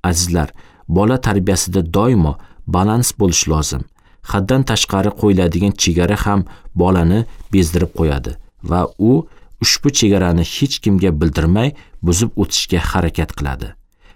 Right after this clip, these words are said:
Muqaddas kitob bola tarbiyasini to'liq ota-onaga yuklaydi. Maktab ham, ibodatxona ham birovning bolasi uchun to'liq javobgarlikni ololmaydi. Ota-ona esa doimo o'z farzandlari yonida birga bo'ladilar.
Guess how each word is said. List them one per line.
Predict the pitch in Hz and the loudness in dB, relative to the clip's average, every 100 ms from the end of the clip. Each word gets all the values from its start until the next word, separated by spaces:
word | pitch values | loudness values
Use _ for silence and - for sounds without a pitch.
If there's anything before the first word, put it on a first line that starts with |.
| - 107 | -4 -4
Muqaddas | 101 107 98 143 143 | 0 -2 0 0 -2
kitob | - - - 123 - - - | -4 -4 -2 -2 -6 -18 -6
bola | 90 107 135 | 0 2 2
tarbiyasini | - 110 101 95 - 104 - - | 0 0 2 2 2 -2 -2 0
to'liq | 139 139 143 - | 2 2 0 -4
ota-onaga | 101 - - 98 87 92 95 | -4 -2 0 2 2 2 2
yuklaydi. | 82 82 73 67 62 - - - - | 0 -2 -4 -4 -8 -16 -20 -18 -4
Maktab | 90 87 - 120 - | -4 -2 -4 -4 -2
ham, | 78 69 - - | -2 -4 -8 -2
ibodatxona | 110 92 95 98 - 87 98 - | 0 2 2 0 -2 0 0 0
ham | 87 - - - - - | -2 -4 -8 -20 -14 -4
birovning | 104 107 107 123 98 | 0 2 2 2 2
bolasi | 95 87 131 92 | 2 0 -2 -4
uchun | - 82 - | -4 -4 -2
to'liq | 117 127 139 - | 2 2 0 0
javobgarlikni | 98 92 - 87 80 78 - 85 85 | 0 0 0 -2 0 -2 -4 -4 -2
ololmaydi. | 78 73 71 69 - 85 _ - | 0 0 -2 -6 -10 -16 _ -6
Ota-ona | 90 - - 92 92 | -6 -2 0 2 2
esa | 104 87 85 73 | 0 -2 -2 0
doimo | 90 117 110 80 69 - - | 0 2 2 2 -2 -10 -10
o'z | 127 131 - | -2 -2 -2
farzandlari | 104 98 98 87 87 87 | -2 0 -2 0 0 0
yonida | 85 82 76 90 73 | 2 0 0 -2 -2
birga | 71 85 76 | -2 -2 -2
bo'ladilar. | 69 69 62 60 | -2 -6 -8 -10